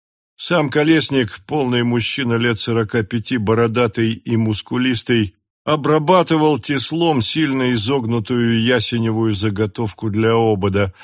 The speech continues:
обтесывая ее по ходу волокон древесины. «Бог в помощь!» приветствовал его Катфаэль,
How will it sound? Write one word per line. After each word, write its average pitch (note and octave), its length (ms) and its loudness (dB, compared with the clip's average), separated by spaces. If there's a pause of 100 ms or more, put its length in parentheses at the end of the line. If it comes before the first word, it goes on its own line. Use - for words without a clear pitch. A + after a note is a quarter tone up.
(260)
обтесывая B2 800 0
ее A2+ 520 0
по A2 220 -4
ходу G#2 480 -2
волокон G#2 600 -2
древесины. G2+ 720 -2 (680)
«Бог E3+ 420 -4
в - 200 -12
помощь!» F#3 640 -2 (720)
приветствовал A2 880 0
его A2 260 0
Катфаэль, A#2 640 0